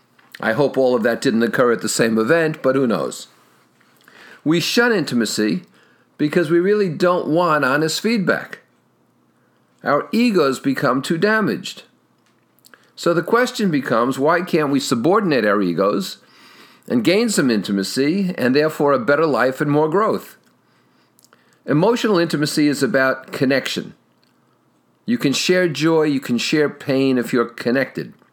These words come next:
It's also about being honest with ourselves. You're not a screenwriter, you're a waiter. Get good at it. You're not the best guy on the team, you're second string. Understand that.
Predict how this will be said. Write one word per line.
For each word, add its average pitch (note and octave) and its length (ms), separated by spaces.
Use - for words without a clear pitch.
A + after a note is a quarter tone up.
It's - 100
also A3+ 240
about E3 320
being D#3 160
honest D#3+ 380
with A2 80
ourselves. F#2+ 720
You're D#3+ 120
not G#3+ 140
a G3+ 40
screenwriter, D3 640
you're F#3 160
a F#3+ 60
waiter. F#3+ 640
Get F3 200
good A3 200
at C#3+ 200
it. D2+ 200
You're D#3 100
not A3 160
the A3+ 80
best D#3 300
guy C#3 200
on C3+ 100
the C3+ 60
team, F3+ 360
you're F#3+ 100
second G3+ 460
string. G3+ 640
Understand F#3+ 640
that. E2+ 260